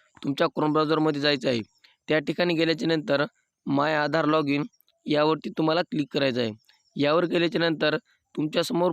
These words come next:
पहिलीच साईट ओपन होईल, त्यावरती तुम्हाला क्लिक करायचं आहे. यावर क्लिक केल्याच्या नंतर तुम्हाला तुमच्यासमोर एक अशा प्रकारचा डॅशबोर्ड दिसेल. याच्यामध्ये तुम्हाला log in हा पर्याय दिलेला आहे,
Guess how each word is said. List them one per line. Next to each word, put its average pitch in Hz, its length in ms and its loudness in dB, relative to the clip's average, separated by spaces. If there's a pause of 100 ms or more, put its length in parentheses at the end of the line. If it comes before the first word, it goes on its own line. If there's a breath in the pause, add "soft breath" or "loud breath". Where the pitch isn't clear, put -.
पहिलीच 156 340 0
साईट - 240 -2
ओपन 156 280 0
होईल, 147 160 2 (420 soft breath)
त्यावरती 160 400 2
तुम्हाला 165 260 0
क्लिक 147 320 -2
करायचं 139 280 0
आहे. 110 120 -4 (1300 soft breath)
यावर 156 300 2
क्लिक 175 280 -2
केल्याच्या 175 340 2
नंतर 165 160 -2 (100)
तुम्हाला 151 320 2 (420)
तुमच्यासमोर 165 560 0
एक 170 120 0
अशा 147 240 0
प्रकारचा 160 500 0 (200)
डॅशबोर्ड 139 360 0
दिसेल. 147 360 0 (480 soft breath)
याच्यामध्ये 165 440 0
तुम्हाला 156 380 2 (420 soft breath)
log 151 280 0
in 165 80 2
हा 170 100 2 (120)
पर्याय 156 220 2
दिलेला 147 240 2
आहे, 143 80 2